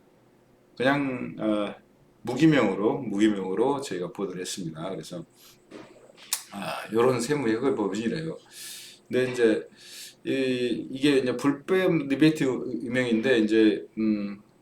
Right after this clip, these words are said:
보통 이제 그 보험사 명함을 쓰면 이게 안 되잖아요. 그래서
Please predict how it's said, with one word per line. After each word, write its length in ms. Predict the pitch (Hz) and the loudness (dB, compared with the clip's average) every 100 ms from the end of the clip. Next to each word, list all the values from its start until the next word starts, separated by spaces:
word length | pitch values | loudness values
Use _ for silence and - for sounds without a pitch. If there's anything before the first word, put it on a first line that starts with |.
| - 110 | -10 -10
보통 320 | 110 123 131 123 | -6 -6 -4 0
이제 160 | 107 104 98 - | 2 2 0 -2
그 220 | 110 101 | -4 -2
보험사 340 | - 131 135 | 0 0 2
명함을 320 | 113 113 117 107 | 2 2 -2 -4
쓰면 420 | - 117 127 110 | -4 -2 0 0
이게 160 | 107 | 0
안 160 | 92 82 | -2 -6
되잖아요. 380 | 117 123 110 90 | -4 -4 -4 -6
그래서 420 | 87 - 131 160 | -10 -6 -6 -6